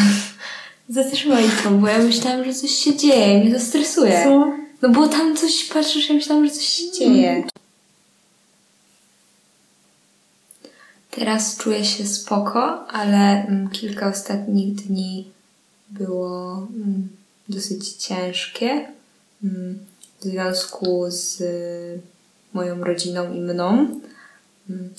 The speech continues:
Speaker 1: kilka tygodni temu byłam na, y, ślubie mojej siostry ciotecznej, która wyszła za mąż pierwszy raz, chociaż mówiła, że to jeden, jedyny. E, i dla mnie,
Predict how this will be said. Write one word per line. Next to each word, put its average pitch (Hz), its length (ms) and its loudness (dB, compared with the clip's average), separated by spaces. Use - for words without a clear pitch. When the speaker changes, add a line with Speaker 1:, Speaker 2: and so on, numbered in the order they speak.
Speaker 1:
kilka 202 340 -6
tygodni 196 560 -2
temu 190 460 -4
byłam 185 460 -8
na, 175 440 -8
y, 180 320 -8
ślubie 190 460 -6
mojej 185 320 -6
siostry 226 500 -4
ciotecznej, 196 640 -8
która 190 540 -10
wyszła 196 300 -6
za 180 160 -4
mąż 180 260 -8
pierwszy 180 500 -4
raz, 185 220 -4
chociaż - 240 -16
mówiła, 196 340 -4
że 190 120 -12
to 196 300 -10
jeden, 185 260 -6
jedyny. 185 500 -6
E, 202 280 4
i 202 380 6
dla 208 140 0
mnie, 202 420 2